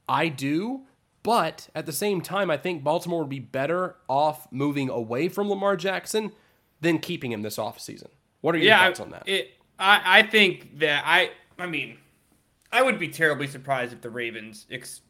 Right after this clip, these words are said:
Speaker 2: got him, but if he goes back to Baltimore, he's signing a hu-,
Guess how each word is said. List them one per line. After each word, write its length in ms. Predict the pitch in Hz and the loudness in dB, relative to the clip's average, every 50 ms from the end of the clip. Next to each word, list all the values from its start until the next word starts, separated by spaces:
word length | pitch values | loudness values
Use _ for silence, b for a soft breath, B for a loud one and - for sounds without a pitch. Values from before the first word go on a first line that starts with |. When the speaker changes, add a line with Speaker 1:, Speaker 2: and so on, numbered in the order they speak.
| _ - 175 147 135 135 | _ -6 -4 -4 -2 -2
Speaker 2:
got 240 | 151 151 147 127 123 | 0 0 0 0 -2
him, 180 | 123 113 107 | -6 -10 -10
but 80 | 110 117 | -12 -14
if 80 | 123 - | -8 -6
he 140 | 190 196 | -4 0
goes 180 | 170 220 208 180 | 2 2 2 2
back 240 | 180 190 175 175 - | 4 2 2 2 0
to 60 | 139 | -2
Baltimore, 420 | 135 143 135 131 135 - 123 117 | -4 -4 -4 -4 -4 -8 -12 -12
he's 180 | 120 131 127 - | -10 -12 -10 -8
signing 320 | - 127 120 117 120 - - | -6 -6 -6 -6 -8 -8 -8
a 200 | 113 117 113 107 _ - - | -8 -8 -10 -12 _ -18 -14
hu-, 320 | 131 123 113 113 110 | -14 -14 -14 -14 -16